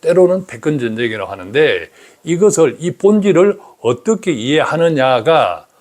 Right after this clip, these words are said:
우리들의 자산을 관리하는 데 매우 매우 중요합니다. 왜냐하면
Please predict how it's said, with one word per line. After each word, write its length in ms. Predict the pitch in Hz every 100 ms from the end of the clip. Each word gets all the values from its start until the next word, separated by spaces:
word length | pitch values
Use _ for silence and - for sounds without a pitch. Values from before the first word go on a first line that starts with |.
| _ _
우리들의 560 | 135 185 175 165 175 175
자산을 960 | 170 175 170 151 143 139 160 185 190 -
관리하는 460 | 117 135 147 147
데 100 | 120
매우 380 | 104 175 208 123
매우 420 | 117 123 95 95 -
중요합니다. 640 | 113 113 127 131 117 113
왜냐하면 680 | 107 165 143 127 170 190